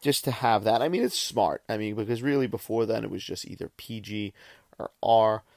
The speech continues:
As I said, they introduced P G thirteen. That helps with a lot of movies later on. And then I think somewhere between two, they start doing G-rated movies,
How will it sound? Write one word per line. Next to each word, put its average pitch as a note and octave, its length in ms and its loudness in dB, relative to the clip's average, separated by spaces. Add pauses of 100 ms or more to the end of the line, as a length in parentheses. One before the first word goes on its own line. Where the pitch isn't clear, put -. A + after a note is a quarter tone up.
(420)
As G#2 160 0
I F#2+ 80 0
said, F#2 300 0
they F2 100 -4
introduced F#2 480 -8
P G#2 160 -10
G F#2+ 140 -12
thirteen. G#2 600 -6
That F2+ 140 -8
helps F#2 280 -4
with F#2 120 -8
a - 20 -8
lot F#2 220 -4
of F#2 60 -10
movies F#2 240 -10
later F#2 360 -6
on. G#2+ 260 0
And G2 280 -6
then B2+ 180 0
I A2+ 140 -2
think - 600 -8 (760)
somewhere A2+ 400 -2
between F#2+ 400 -8
two, G2 240 -8
they E2 120 -4
start E2+ 280 -4
doing F2 300 -10
G-rated D2 720 -6
movies, - 500 -14